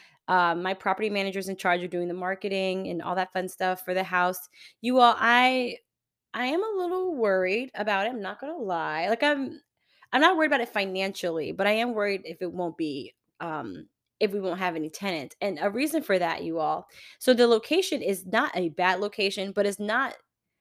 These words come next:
the most ideal location either. So my unit is in, it's close to the stadium, the Raven Stadium, and it's in the middle. Like, it's, it's in the middle, and y'all know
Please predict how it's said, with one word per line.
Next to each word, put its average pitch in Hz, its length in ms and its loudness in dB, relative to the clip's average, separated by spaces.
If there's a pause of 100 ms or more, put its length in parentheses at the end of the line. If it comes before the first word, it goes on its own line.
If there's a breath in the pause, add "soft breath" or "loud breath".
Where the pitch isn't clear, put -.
(220)
the 185 400 0 (120)
most 190 320 -2
ideal 185 420 -2
location 160 560 -6
either. - 380 -12 (260 loud breath)
So - 140 0
my 214 240 6
unit 269 400 2
is 185 200 -4
in, 165 460 -4
it's - 220 -6
close 233 220 6
to 196 120 0
the 185 60 0
stadium, 196 680 0
the 180 140 -4
Raven 202 320 -2
Stadium, 240 560 0
and 247 140 0
it's 311 120 -2
in 392 120 -2
the 392 80 0
middle. 403 320 2
Like, 247 160 -2
it's, 330 260 -6
it's 349 200 -10
in 480 100 -2
the 370 60 6
middle, 196 280 2
and 277 100 -2
y'all 320 160 2
know 285 380 2